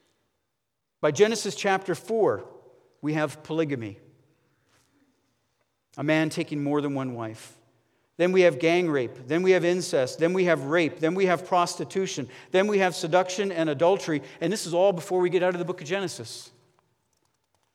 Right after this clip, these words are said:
Humanity went sideways on our sexual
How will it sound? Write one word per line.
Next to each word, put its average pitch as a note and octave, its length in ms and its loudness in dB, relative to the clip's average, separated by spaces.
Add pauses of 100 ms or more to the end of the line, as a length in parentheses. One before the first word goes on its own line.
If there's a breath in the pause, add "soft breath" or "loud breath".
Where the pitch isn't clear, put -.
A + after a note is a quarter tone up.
(3250)
Humanity F#3+ 640 2
went F3 200 -2
sideways F#3 760 2
on D3 160 -6
our C#3+ 80 0
sexual D#3+ 840 -4